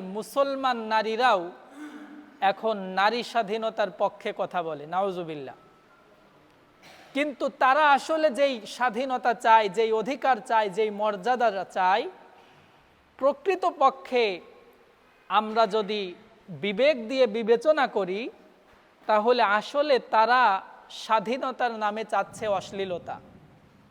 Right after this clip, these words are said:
অধিকারের নামে চাচ্ছে এমন কিছু যেগুলো তাদের বহন করার মতো ক্ষমতা আল্লাহ তাআলা দেন নাই।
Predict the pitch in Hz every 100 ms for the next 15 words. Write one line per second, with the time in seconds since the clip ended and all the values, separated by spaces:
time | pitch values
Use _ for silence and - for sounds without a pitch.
0 | _ _ _ _ _ _ _ _ - 202
1 | 214 254 277 285 269 254 269 269 262 262
2 | 262 285 262 226 220 247 294 285 311 262
3 | 269 233 175 - - - _ _ _ _
4 | _ - 135 233 214 262 254 247 226 220
5 | 240 220 175 202 196 262 277 226 233 254
6 | 285 277 226 226 - 226 226 - 214 208
7 | 202 196 196 190 180 175 170 151 113